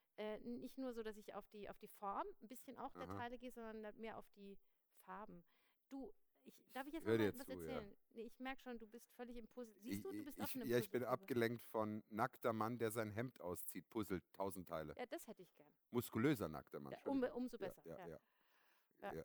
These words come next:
Speaker 2: So, bitte, ich,
Speaker 1: So,
Speaker 2: ich bin
Speaker 1: ich
Speaker 2: bei
Speaker 1: hab
Speaker 2: dir.
Speaker 1: doch dieses, äh, ähm, Movie-Kanal, äh, äh,
Speaker 2: Ja.
Speaker 1: Abo gekriegt, also Mubi.
Speaker 2: Amorelli, nein.
Speaker 1: <laughs> Ein Mubi, ja?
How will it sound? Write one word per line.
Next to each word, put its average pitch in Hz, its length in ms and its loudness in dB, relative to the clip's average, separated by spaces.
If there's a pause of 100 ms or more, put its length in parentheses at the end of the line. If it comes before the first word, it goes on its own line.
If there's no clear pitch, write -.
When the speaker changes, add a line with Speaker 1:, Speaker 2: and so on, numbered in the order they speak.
(100)
Speaker 2:
So, 135 180 10
bitte, 120 280 8
ich, 101 100 0
Speaker 1:
So, 220 120 4
Speaker 2:
ich - 160 -6
bin 226 100 2
Speaker 1:
ich 190 40 0
Speaker 2:
bei 254 120 10
Speaker 1:
hab 359 80 8
Speaker 2:
dir. - 80 0
Speaker 1:
doch 294 100 4
dieses, 269 580 -6
äh, 214 580 2
ähm, 208 200 -4
Movie-Kanal, 208 1080 0
äh, 180 400 -4 (160)
äh, - 60 -8
Speaker 2:
Ja. 117 200 12
Speaker 1:
Abo 98 80 8
gekriegt, - 360 -6
also - 160 -10
Mubi. 113 200 4
Speaker 2:
Amorelli, 120 640 8
nein. 98 260 4 (320)
Speaker 1:
<laughs> - 180 -2
Ein 220 180 -4
Mubi, 202 380 -8
ja? 180 200 -2